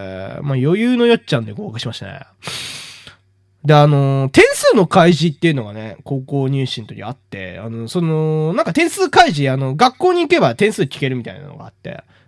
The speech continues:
で、あのー、それね、あのー、点数、そんと、だから高校入試のね、せん-、成績がね、割と良かったんだよね。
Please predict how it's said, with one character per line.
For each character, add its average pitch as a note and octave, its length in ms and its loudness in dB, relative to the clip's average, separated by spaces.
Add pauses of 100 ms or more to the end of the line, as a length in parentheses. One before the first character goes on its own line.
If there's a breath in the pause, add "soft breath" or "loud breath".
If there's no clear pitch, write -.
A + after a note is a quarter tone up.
で、 G3+ 200 4
あ G3 100 4
の G3 200 2
ー、 - 40 0
そ G3+ 100 0
れ G3 340 4
ね、 F3 380 4
あ B2+ 460 0
の A#2+ 1080 -4
ー、 - 20 -12
点 A#3 260 0
数、 A#3 300 0
そ B3+ 160 0
ん D#4+ 80 0
と、 C#4 100 -6
だ F3+ 120 0
か D#3+ 80 0
ら B2+ 40 -4
高 E4 240 -4 (180)
校 E4 300 2
入 D#4+ 180 -4
試 F3+ 120 -2
の B2+ 100 -4
ね、 A2+ 300 -10
せ C#3 160 -2
ん-、 C3+ 40 0 (520 loud breath)
成 D#3 220 4
績 D3 280 2
が C#3 100 2
ね、 B2+ 220 0 (1200 loud breath)
割 C#4 280 8
と C#5 80 0
良 A#4+ 120 4
か D#4+ 120 6
っ - 100 0
た B2 120 -2
ん F#2 60 -12
だ D#2+ 120 -16
よ E2+ 40 -18
ね。 G#2+ 220 -12